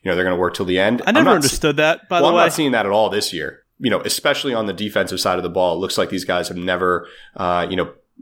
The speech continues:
Speaker 1: done a, done a shell drill for, you know, his own defense. Their switching is non-existent. There's no communication. The hustle isn't there. And again, it, it, this has been a problem for five years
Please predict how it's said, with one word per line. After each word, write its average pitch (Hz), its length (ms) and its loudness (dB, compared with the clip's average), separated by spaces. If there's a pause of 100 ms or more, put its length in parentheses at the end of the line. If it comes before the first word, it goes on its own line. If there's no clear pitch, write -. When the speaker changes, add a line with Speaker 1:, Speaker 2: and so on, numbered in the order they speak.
(320)
Speaker 1:
done 98 160 2
a, 90 180 -2
done 104 140 0
a 95 60 0
shell 107 300 2
drill 90 260 -4
for, 92 280 0
you 87 120 -2
know, 92 120 2
his 90 140 0
own 92 160 -2
defense. 95 340 -2
Their 87 120 -2
switching 104 440 0
is 92 140 -4
non-existent. 92 800 -2 (200)
There's 92 140 -6
no 107 140 4
communication. 95 880 -2 (300)
The - 80 0
hustle 120 380 0
isn't 107 220 0
there. 110 320 4
And 113 80 -2
again, 139 300 0
it, 110 520 -2
it, 127 140 -6
this 170 160 2
has 120 140 -4
been 110 100 2
a 104 60 -2
problem 107 280 0
for 95 120 -12
five 110 280 -2
years 98 400 -2